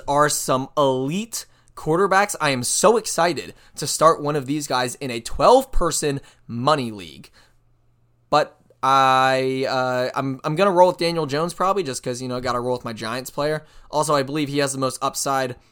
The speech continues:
Actually, I think Mariota has the most upside, but he's playing the Rams, and I'm scared of Aaron Donald. So, uh, Daniel Jones, hopefully I can get him. I am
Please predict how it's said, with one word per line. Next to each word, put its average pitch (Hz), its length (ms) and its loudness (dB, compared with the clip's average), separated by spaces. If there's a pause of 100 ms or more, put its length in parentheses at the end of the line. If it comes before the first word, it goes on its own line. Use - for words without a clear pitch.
(320)
Actually, 185 240 0
I 190 60 0
think 254 180 0
Mariota 165 420 2
has 156 140 2
the 165 60 -8
most 156 180 -4
upside, 156 340 0
but 143 60 -2
he's 131 80 -6
playing 202 220 -4
the 135 40 -4
Rams, 127 360 -4
and 143 100 -10
I'm 131 100 -4
scared 131 240 -2
of 113 80 -8
Aaron 104 200 -8
Donald. 95 360 -10 (200)
So, 110 500 -6 (320)
uh, 120 220 -2
Daniel 151 260 0
Jones, 147 320 -2
hopefully 147 300 -4
I 139 80 -2
can 139 120 -8
get 127 160 -4
him. 139 440 -4
I 123 200 -4
am 113 760 -8